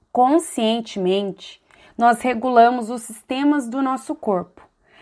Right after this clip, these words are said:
A respiração, ela caminha junto com outras reações do corpo, e é ela que é o primeiro start que vem quando a coisa não está muito boa.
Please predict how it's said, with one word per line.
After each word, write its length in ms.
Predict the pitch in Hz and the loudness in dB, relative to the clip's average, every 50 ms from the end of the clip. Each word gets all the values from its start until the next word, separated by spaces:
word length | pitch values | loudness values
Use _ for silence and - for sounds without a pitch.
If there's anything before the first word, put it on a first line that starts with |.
| - - | -14 -2
A 100 | - 214 | 4 4
respiração, 960 | 226 247 247 240 - - 262 240 226 208 208 208 - - 233 233 240 240 226 | 6 6 4 0 -4 -4 0 2 4 2 2 0 2 4 4 6 6 6 4
ela 180 | 226 226 226 226 | 6 6 4 4
caminha 520 | 233 240 240 240 240 247 262 277 294 285 | 2 -2 -4 -2 -2 -4 -2 0 0 0
junto 500 | 233 214 240 262 277 311 339 359 - 359 | 0 0 0 2 2 2 2 2 -2 -6
com 260 | - - 294 285 269 | -2 0 0 2 4
outras 480 | 254 269 320 330 330 349 359 349 330 - | 4 2 2 2 0 0 0 0 0 0
reações 600 | - 311 294 269 - - - 254 247 254 254 226 | -4 -2 -2 -2 -6 -6 -6 -6 -4 -4 -4 -4
do 120 | 226 285 | -4 -4
corpo, 560 | 277 - - 214 196 180 175 - _ - - _ _ _ _ - - - _ - | -4 0 2 2 2 2 0 -4 _ -20 -20 _ _ _ _ -20 -20 -20 _ -4
e 140 | - 233 226 | 2 6 8
é 260 | 226 233 220 202 190 | 10 10 10 8 6
ela 340 | 190 190 196 202 214 220 220 - _ _ _ | 4 2 2 2 0 -2 -2 -6 _ _ _
que 100 | - 247 | 2 2
é 60 | 240 | 2
o 60 | 247 | 2
primeiro 640 | 247 - 294 311 311 311 285 262 262 285 330 359 | 2 -2 -2 0 0 0 0 0 0 -2 -2 -2
start 760 | 370 392 - - - - - 262 254 269 330 320 - - - | -2 -4 -6 -10 -8 -2 -2 0 0 0 -2 -6 -8 -12 -10
que 140 | - 330 330 | -4 -4 -4
vem 300 | 277 233 262 262 277 294 | -2 -2 -2 -2 -2 -2
quando 380 | 294 - - 277 277 285 285 302 | -2 -2 -2 0 2 2 2 2
a 60 | 294 | 0
coisa 380 | 294 - 277 277 285 277 302 | 2 0 0 0 2 0 0
não 120 | 294 294 294 | 0 2 0
está 320 | 302 294 - - 277 269 | -2 -4 -2 0 0 2
muito 260 | 269 277 285 285 311 | 2 0 -2 -2 -4
boa. 540 | 277 247 220 226 214 202 185 180 170 185 185 | -4 0 4 4 4 4 4 0 -2 -4 -10